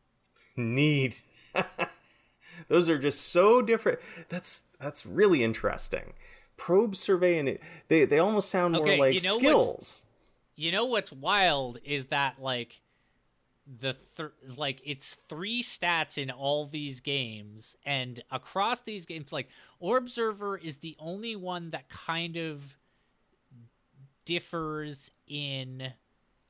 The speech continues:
Speaker 2: how it interprets the, the sort of, uh, what those stats represent. But the sort of model that I've created for this system is that one stat represents impact, one stat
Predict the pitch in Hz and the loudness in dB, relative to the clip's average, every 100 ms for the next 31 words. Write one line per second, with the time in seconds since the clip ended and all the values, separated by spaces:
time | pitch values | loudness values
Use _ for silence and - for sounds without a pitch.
0 | _ - - 156 156 156 147 139 135 - | _ -12 -2 0 0 -2 -4 -8 -10 -10
1 | 139 135 151 151 - - - _ _ 123 | -10 -10 -10 -10 -10 -12 -14 _ _ -18
2 | - 135 127 123 127 - 127 117 - 131 | -6 -4 -4 -6 -12 -12 -10 -8 -8 -6
3 | 127 120 117 - - 131 117 113 113 123 | -6 -8 -10 -16 -10 -6 -6 -8 -12 -10
4 | 139 - 135 123 - 135 127 - 123 127 | -10 -8 -8 -8 -6 -6 -6 -8 -10 -10
5 | 110 127 117 135 - 139 - 214 254 165 | -10 -10 -8 -12 -10 -10 -8 -8 -8 -8
6 | 165 185 185 160 151 147 139 - 147 147 | -6 -6 -6 -8 -6 -6 -8 -8 -6 -6
7 | 139 - 135 127 120 - 127 - 120 113 | -8 -12 -10 -10 -10 -10 -12 -8 -8 -8
8 | 110 - _ - _ _ - 139 131 - | -14 -20 _ -20 _ _ -8 -6 -6 -8
9 | 139 127 117 120 139 165 202 202 - 165 | -4 -2 -4 -8 -6 -6 -6 -8 -8 -6
10 | 160 156 _ _ - 135 139 139 120 127 | -6 -6 _ _ -12 -8 -6 -8 -10 -10
11 | 120 - _ - 185 185 165 151 123 135 | -10 -14 _ -6 -6 -6 -2 0 0 -4
12 | - - - _ _ _ 139 147 160 - | -12 -20 -20 _ _ _ -6 -6 -4 -8
13 | - 170 156 156 143 | -6 -4 -4 -6 -8